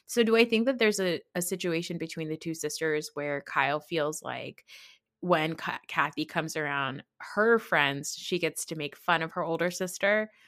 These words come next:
Yeah, I think that that happens. And I think Kathy doesn't like that. And that's okay. And, like,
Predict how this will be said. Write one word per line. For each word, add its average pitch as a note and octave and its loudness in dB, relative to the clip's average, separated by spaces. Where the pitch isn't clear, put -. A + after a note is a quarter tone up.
Yeah, G3+ 0
I G3+ 4
think A3+ 2
that G#3+ -2
that G#3 4
happens. F3+ -2
And F3+ -2
I F3+ 0
think G3 -4
Kathy F#3+ -6
doesn't G3 -2
like C#4 -4
that. - -2
And F3+ -4
that's G3+ -4
okay. F#3 0
And, A3+ 0
like, A3 2